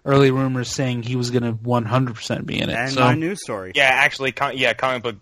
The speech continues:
Speaker 3: uh, comic book dot com. James, Charles Avery won't appear in X-Men New Mutants.
Speaker 1: Interesting. Hmm. Uh, X-Men after Logan,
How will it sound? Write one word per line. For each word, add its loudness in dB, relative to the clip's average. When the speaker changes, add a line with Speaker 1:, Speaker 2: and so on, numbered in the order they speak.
Speaker 3:
uh, -2
comic 2
book 0
dot 2
com. -6
James, -2
Charles 4
Avery 0
won't 0
appear -6
in -2
X-Men -2
New -6
Mutants. -14
Speaker 1:
Interesting. 2
Hmm. 4
Uh, 2
X-Men 6
after 4
Logan, 6